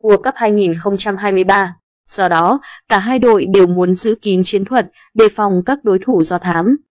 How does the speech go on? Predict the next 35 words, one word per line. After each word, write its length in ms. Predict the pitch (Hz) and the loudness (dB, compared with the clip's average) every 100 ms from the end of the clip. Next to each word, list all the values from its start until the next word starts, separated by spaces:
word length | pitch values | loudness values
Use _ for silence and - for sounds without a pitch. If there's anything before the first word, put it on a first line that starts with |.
| _ _ _ - | _ _ _ -4
Ở 120 | 220 | -2
kỳ 240 | 208 214 | -2 -4
World 240 | 208 262 254 | 0 0 0
Cup 180 | 294 | 0
hai 120 | 285 247 | 0 0
nghìn 240 | 214 175 | 0 0
không 240 | - 214 | -2 -2
trăm 200 | 202 220 | -2 0
mười 100 | 202 165 | 0 0
chín, 360 | - 185 220 311 _ _ - | -2 0 0 0 _ _ -4
Tây 120 | 208 | -2
Ban 200 | 190 196 | 0 0
Nha 220 | 196 190 | 0 0
đã 180 | 175 170 | 0 0
lọt 220 | 247 220 - | 2 2 0
vào 160 | 185 | 0
vòng 240 | 175 190 190 | 0 0 0
mùng 180 | 190 180 | 0 0
một 140 | 180 | 0
tháng 180 | 185 180 | -2 -2
tám 360 | 185 180 208 285 - | 0 0 2 0 0
nhưng 320 | 220 214 190 | 0 0 2
để 140 | 175 156 | 0 0
thua 160 | 226 214 | 0 2
một 180 | 190 | 0
hai 280 | 190 220 220 202 | -2 -2 0 -2
trước 240 | 311 311 | -2 -2
đội 120 | 233 | -2
bóng 240 | 180 175 180 | -2 -2 0
số 280 | - 175 | 0 0
một 180 | 202 254 - | 2 0 -2
thế 100 | 175 | -2
giới 360 | 180 175 220 | 0 0 2
là 180 | 269 202 | 2 0
đội 180 | 170 | 0